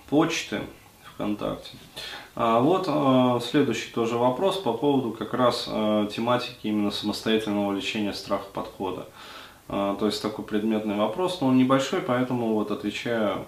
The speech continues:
как бы не через сервис вопросов и ответов, а вот прямо в лоб, а, из почты. А, пишет Артур: «А, Денис, можете подсказать, что можно сделать по поводу самостоятельного лечения страха подходом?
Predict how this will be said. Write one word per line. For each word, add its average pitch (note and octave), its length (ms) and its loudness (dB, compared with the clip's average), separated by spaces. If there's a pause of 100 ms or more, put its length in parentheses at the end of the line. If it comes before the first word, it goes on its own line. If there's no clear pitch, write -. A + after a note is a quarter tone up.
как G2 160 -8
бы G2 180 -2
не G#2+ 380 2
через G#2+ 320 -2
сервис C#3+ 340 0
вопросов G2 480 -6
и G2 40 -6
ответов, - 380 -10 (120)
а G2 100 -2
вот F#2 300 -10 (140)
прямо F#2 320 -4
в F2+ 100 -6
лоб, F2+ 240 -4 (720)
а, G2 340 0
из G#2 180 -4
почты. - 500 -4
А, G#2+ 320 -4
пишет D3+ 340 0
Артур: B2 420 2 (380)
«А, A2 380 6
Денис, C#3+ 400 8
можете F#3+ 340 4
подсказать, B2+ 480 0
что - 200 0
можно C3+ 300 4
сделать B2+ 360 2
по A2 80 0
поводу A2+ 340 0
самостоятельного A2+ 800 -2
лечения G#2 380 0
страха - 360 -2
подходом? - 480 -4